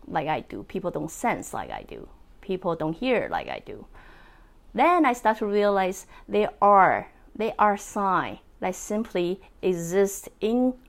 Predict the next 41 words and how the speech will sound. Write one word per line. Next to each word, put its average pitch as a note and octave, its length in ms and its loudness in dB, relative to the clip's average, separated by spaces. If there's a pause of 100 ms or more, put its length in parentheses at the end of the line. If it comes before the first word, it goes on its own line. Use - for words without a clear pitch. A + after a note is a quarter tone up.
(300)
our A3 220 8
eyes, B2+ 520 0 (460)
in G#3 100 0
front G#3+ 240 2
of F#3 100 4
our G3+ 260 6
eyes. - 160 -2
We G#3 100 -2
just - 320 -6
choose A#3 340 -6
not C4+ 180 -2
to D4 100 -6
see G4 260 0
it. - 180 -2 (120)
We B3 80 -4
choose C#4 280 -8
not E4 180 -4
to E4+ 100 -8
see F#4 260 -6
it. - 160 -10 (460)
Seriously, - 580 -4 (340)
it's C#4+ 160 -8
right D#4 140 2
there, E4+ 320 0 (560)
right - 160 0
there. F4 300 4 (200)
We - 120 -8
just C#4 180 -6
choose C#4+ 260 -8
not C#4+ 160 -4
to C#4+ 80 -8
see F#4 240 -2
it - 120 -4 (260)
because C#4+ 380 -6 (240)
handling D4 520 0
other A#3+ 280 -2
people's A#3+ 400 -6
problems A3+ 480 2
is - 40 2
always F#3+ 300 2
easier. B3+ 520 0